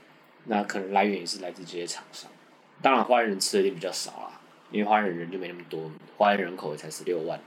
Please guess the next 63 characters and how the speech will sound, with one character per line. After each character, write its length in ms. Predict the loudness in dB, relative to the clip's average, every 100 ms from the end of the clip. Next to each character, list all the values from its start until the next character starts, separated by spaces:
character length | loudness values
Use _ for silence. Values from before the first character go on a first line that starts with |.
| -20 -20 -20
嗯， 80 | -18 -6
这 100 | -4
次 100 | -2
就 120 | -2
要 60 | 0
养 120 | -2
十 260 | -4 -6 -6
万 140 | -8
只 120 | -8 -12
鸡， 240 | -10 -8 0 2 2 -2
<laughs> 400 | -4 -8 -8 2
快 100 | 2
要 60 |
比 100 | 2
花 140 | -2 -4
莲 100 | -4
人 80 | -10
口 140 | -10
多 180 | -6 -6
了。 60 | -8 -18 -20 -20 _ -20 -2
那 260 | 2 4 2 -4 -20 -20 -6
就 120 | 2
是 80 | 4
在 180 | 6 4
整 140 | 2 -4
个 260 | -6 -6 -8 -14 -18 -2
结 160 | 2 4
构 180 | 4
面 260 | 2 0 -2
下， 460 | 2 4 4 2 -4
我 60 | -4
们 140 | -4
怎 120 | -6 -10
么 60 |
去 100 | -10
看 200 | -6 -6
这 100 | -2
件 100 | -2
事 140 | -2 -8
情， 140 | -4
或 100 | 0
者 80 | 0
我 140 | 0 -2
们 160 | -8
要 180 | -4 -4
怎 160 | -6 -14
么 60 | -18 -20 -10 -2
跟 140 | -2
着 100 | -2
民 200 | -8 -8
众， 220 | -8 -8 -10 -18 -6
或 80 | -2
者 140 | -2 -4 -12 -20 -20 -20 -2
带 140 | 0
领 120 | 0 -4
民 160 | -12
众 160 | -12 -12
去 220 | -10 -10
看 220 | -4 -4 -4
这 80 |
些 160 | -8 -10
事 200 | -6 -6
情？ 200 | -6